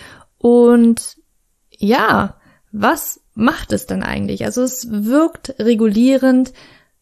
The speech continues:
in oder auf den weiblichen Hormonhaushalt. Es greift also regulierend in diesen weiblichen Hormonhaushalt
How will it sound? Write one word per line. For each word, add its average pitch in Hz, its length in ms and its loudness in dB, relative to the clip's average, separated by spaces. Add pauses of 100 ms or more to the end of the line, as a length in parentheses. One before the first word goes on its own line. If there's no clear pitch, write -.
(300)
in 247 480 2
oder 202 340 -2
auf 233 240 0
den 220 200 -2
weiblichen 190 520 -2
Hormonhaushalt. 190 960 -6
Es - 280 -18 (260)
greift 196 440 -2
also 208 320 -4
regulierend 202 600 -2
in 196 180 -4
diesen 190 300 -4
weiblichen 180 460 -6
Hormonhaushalt 185 720 -6